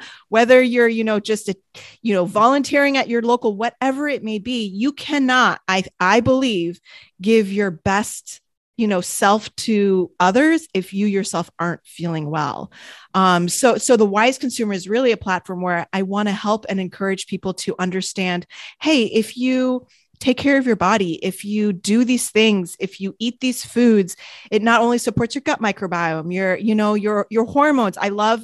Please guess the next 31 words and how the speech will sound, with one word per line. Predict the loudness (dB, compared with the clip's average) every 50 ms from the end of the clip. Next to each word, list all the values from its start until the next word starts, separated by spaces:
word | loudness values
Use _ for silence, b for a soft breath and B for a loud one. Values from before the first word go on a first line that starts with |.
| -6 -8
I | -6
love | -6 -2 -2 -2 -2 0
women's | -2 -2 -2 -2 -2 -4 -4
issues. | -6 -6 -6 -6 -4 -4 -4 -4
So | -6 -6
a |
lot | -4 -2 -2 -2 -2 -4
of | -6 -6
my, | -6 -6 -6 -6
my | -6 -6 -4
issues | -4 -4 -6 -4 -4 -4 -6 -4 -6
focus | -8 -8 -8 -8 -8 -6
on | -6 -4 -2
women's | -2 -2 -2 -4 -4 -2
health. | -2 0 0 0 0 -2 _ B B B B B B B
So | 0 2 4 4
it | 4 4 4
not | 4 6 6 6
only | 6 4 2 2
supports | 0 0 0 0 2 0 0 0 -2
your, | -2 -2 -2
your, | -2 -2 -2 -2 -2 -2
your | -4 -6
fertility, | -6 -6 -8 -8 -4 -2 0 2 2 2 2
it | -2 -4
supports | -6 -8 -8 -8 -8 -6 -4
your | -4 -2
health, | 0 2 2 2 2 0
it | -4 -6
supports | -6 -8 -4 0 0 0 0 0 -4 -4 -2
your, | 0 2 2 0 0